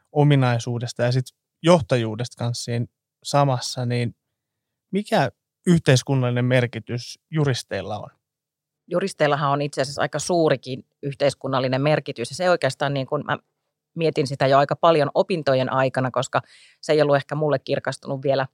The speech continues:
Speaker 2: ennen sitä, kun oikeustieteelliseen pyrki ja pääsi aikoinaan, että sillä, siinä tavalla niin kuin opintojen lomassa se jo hahmottui siinä mielessä, että, että tietysti niin kuin,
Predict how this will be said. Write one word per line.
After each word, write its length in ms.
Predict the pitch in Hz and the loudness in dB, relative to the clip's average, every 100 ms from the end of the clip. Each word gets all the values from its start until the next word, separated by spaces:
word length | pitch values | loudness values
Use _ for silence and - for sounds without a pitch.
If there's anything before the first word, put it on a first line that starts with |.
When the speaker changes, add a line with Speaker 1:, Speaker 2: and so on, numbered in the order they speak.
| _ _ _ | _ _ _
Speaker 2:
ennen 280 | 151 143 139 | 0 0 0
sitä, 220 | 147 135 | 0 0
kun 120 | 131 | 2
oikeustieteelliseen 1040 | 139 135 123 - 110 117 127 123 123 110 135 _ _ _ - | 2 2 -2 -4 -8 -4 -4 -2 -4 -6 -8 _ _ _ 0
pyrki 340 | 156 147 127 | 0 2 0
ja 100 | 135 | 0
pääsi 520 | - 156 143 131 135 127 _ _ _ _ _ _ _ - - | 4 4 4 2 -2 -6 _ _ _ _ _ _ _ -20 -6
aikoinaan, 640 | 151 156 - 143 139 131 135 | 0 0 2 0 2 0 -2
että 220 | 127 131 - _ | -4 -6 -8 _
sillä, 340 | - - 143 131 | -10 -4 -2 -2
siinä 240 | - 165 147 | -4 -6 0
tavalla 260 | 139 135 | 2 2
niin 80 | 139 | 2
kuin 100 | 151 | 2
opintojen 460 | 151 147 135 131 110 _ - | 2 2 2 2 0 _ -2
lomassa 380 | 151 151 139 120 | 2 4 2 0
se 120 | 135 | 0
jo 120 | 139 | 0
hahmottui 760 | 156 147 147 135 - 135 135 139 _ _ _ | 0 0 -2 -4 -6 -2 -2 -4 _ _ _
siinä 300 | - 143 127 | -6 -2 -2
mielessä, 400 | 127 117 139 - | -2 -2 -4 -6
että, 220 | 139 143 | -4 -2
että 180 | - - | -2 -4
tietysti 400 | 131 139 123 - | -4 -4 -6 -8
niin 400 | 127 - - _ | -10 -10 -20 _
kuin, 220 | - - | -16 -16